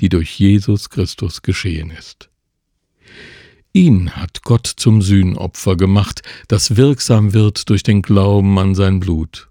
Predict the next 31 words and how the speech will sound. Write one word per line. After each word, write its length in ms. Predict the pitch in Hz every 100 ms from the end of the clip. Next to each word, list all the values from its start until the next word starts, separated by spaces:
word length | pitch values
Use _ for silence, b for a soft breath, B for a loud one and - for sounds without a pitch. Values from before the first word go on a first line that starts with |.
| -
um 140 | 95
seine 220 | 90 92 90
Gerechtigkeit 800 | 95 113 101 - 92 107 95 -
zu 140 | 101
beweisen, 560 | 101 95 107 104 107 B B B
da 120 | -
er 200 | 220 127
die 300 | 110 - 151
zuvor 580 | - - 139 - 131 143
in 160 | - 123
der 120 | 117
Geduld 500 | 107 - 123 117 -
Gottes 400 | 110 - 113 -
ertragenen 880 | - 104 - 104 104 104 107 107 110
Sünden 540 | 98 98 98 95 98
hingehen 680 | 104 107 107 95 87 92 92
ließ, 320 | 92 98 - B B B B B B _
um 160 | 95 92
in 120 | 90
dieser 320 | 95 98 107
Zeit 460 | - 104 98 95 - _ _ _
seine 240 | - 98 92
Gerechtigkeit 880 | 98 87 90 - 110 - 101 92
zu 140 | - 98
zeigen, 680 | - - 98 95 92 92 87 b b b b _
damit 260 | - 95 -
er 180 | 85
allein 580 | - 92 87 98 107 107
gerecht 520 | 104 90 - 92 -
ist 240 | - - -
und 200 | 101